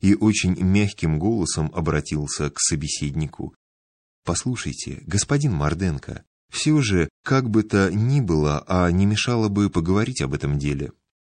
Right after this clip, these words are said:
«Излишне-с», сухо поклонился старик,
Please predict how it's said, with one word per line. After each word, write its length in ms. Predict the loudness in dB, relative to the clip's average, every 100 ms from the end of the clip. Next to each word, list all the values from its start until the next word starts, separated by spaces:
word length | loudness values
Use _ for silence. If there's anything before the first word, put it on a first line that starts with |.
| _ _ _ _ 0
«Излишне-с», 1000 | 2 4 2 0 0 0 0 -2 -6 -12 _
сухо 400 | -4 -2 0 0
поклонился 960 | 0 2 2 4 2 0 -4 -2 -2 -2
старик, 580 | -2 0 0 0 -8